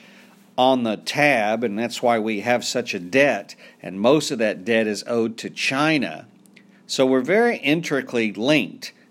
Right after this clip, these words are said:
together, both China and America. But now even more so in the oil reserves that we are able to deliver on our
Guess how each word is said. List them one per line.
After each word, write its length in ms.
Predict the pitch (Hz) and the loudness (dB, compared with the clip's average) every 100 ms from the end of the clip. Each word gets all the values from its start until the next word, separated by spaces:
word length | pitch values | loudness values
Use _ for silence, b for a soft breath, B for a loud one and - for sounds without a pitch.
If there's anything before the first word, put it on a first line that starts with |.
| - | -6
together, 560 | 123 104 143 147 87 | -2 4 4 4 -2
both 300 | 90 104 104 | -4 -4 -4
China 380 | - 123 120 113 | -4 0 0 0
and 220 | 98 107 | -2 -4
America. 720 | 104 120 160 123 - 80 - - - B B B B - | -4 -2 -2 -4 -6 -12 -12 -18 -20 B B B B -4
But 140 | 113 | 0
now 240 | 135 180 | 4 4
even 260 | 175 139 123 | 4 2 0
more 280 | 127 160 202 | 0 2 0
so 320 | - 117 110 | 0 2 2
in 100 | 110 | 0
the 160 | 107 92 | -2 0
oil 460 | 139 220 185 123 | 4 6 4 2
reserves 680 | 104 104 92 98 98 131 123 | -2 -4 0 0 0 -2 0
that 160 | 123 | -2
we 180 | 107 135 | 0 0
are 160 | 139 127 | 2 2
able 260 | 127 127 | 0 0
to 140 | 127 120 | -4 -6
deliver 760 | 104 110 127 180 117 98 117 - _ B B B B B B B B _ - | -4 0 2 2 0 -2 -4 -10 _ B B B B B B B B _ 2
on 200 | 135 147 | 4 4
our 400 | 139 135 131 | 2 2 0